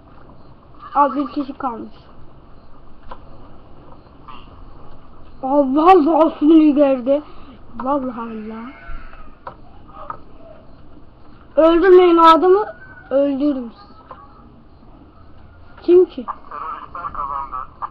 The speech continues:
Speaker 1: Rus kim ya? Patlasaydı ya, hayvan. Ne olacak? Paramız zaten taze taze, anasını satayım.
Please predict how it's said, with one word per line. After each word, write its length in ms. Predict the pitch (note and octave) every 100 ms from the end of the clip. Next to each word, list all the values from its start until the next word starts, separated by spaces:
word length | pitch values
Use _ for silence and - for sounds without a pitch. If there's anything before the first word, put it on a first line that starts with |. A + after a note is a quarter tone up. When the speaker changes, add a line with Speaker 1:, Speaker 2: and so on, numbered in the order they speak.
| - - - - - - - - - - - - - - - - -
Speaker 1:
Rus 220 | C4+ D4
kim 340 | - C#4+ A#3 A3
ya? 280 | G#3+ A3+ A#3 B3+ - - - - - - - - - - - - - - -
Patlasaydı 680 | C4+ B3+ C#4+ C#4+ C#4+ C#4 B3+
ya, 100 | A3+ - - -
hayvan. 440 | B3 B3 B3 A3+ G#3+ - - - - - - - - - B3+
Ne 160 | B3+
olacak? 280 | B3 G#3 - - - - - - - - C6+ C6+ E5+ F5 F5+ F5 F#5 C6+ - -
Paramız 300 | B3+ B3 A#3
zaten 340 | B3+ A#3+ A#3+ A#3
taze 420 | - A#3 A#3 A#3
taze, 320 | A3+ A#3 A#3
anasını 640 | A3+ A#3+ B3 B3+ B3+ B3 A#3+
satayım. 680 | A#3+ B3+ C4 C#4 C4+ A3